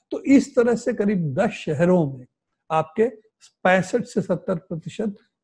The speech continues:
पूरे हमारे भारतवर्ष के जो आंकड़े हैं, वहीं से आ रहे हैं।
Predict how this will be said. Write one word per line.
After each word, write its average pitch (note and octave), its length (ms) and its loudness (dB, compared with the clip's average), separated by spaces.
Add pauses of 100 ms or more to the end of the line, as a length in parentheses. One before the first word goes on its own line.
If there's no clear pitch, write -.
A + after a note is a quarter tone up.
(240)
पूरे E3+ 200 4
हमारे D#3 380 0
भारतवर्ष D3+ 560 -4
के F3+ 120 -6
जो D3+ 160 -2
आंकड़े C#3 320 -6
हैं, A3+ 200 -8 (280)
वहीं G#3 220 8
से G3+ 160 0
आ C#3 160 0
रहे C3 280 -12
हैं। G#3 260 -6